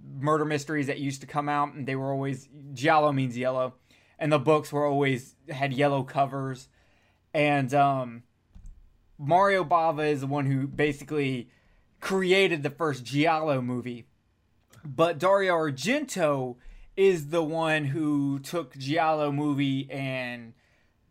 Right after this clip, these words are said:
took it up a notch and brought it into the mainstream success with his very first movie, The Bird with the Crystal Plumage. Now,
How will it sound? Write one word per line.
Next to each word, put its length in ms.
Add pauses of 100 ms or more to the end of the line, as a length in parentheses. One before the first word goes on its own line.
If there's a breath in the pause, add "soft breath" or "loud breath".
(280)
took 240
it 80
up 160
a 60
notch 420
and 500
brought 240
it 120
into 260
the 100
mainstream 920 (360 soft breath)
success 600
with 220
his 260
very 380
first 360
movie, 340
The 140
Bird 260
with 120
the 60
Crystal 340
Plumage. 640 (380)
Now, 380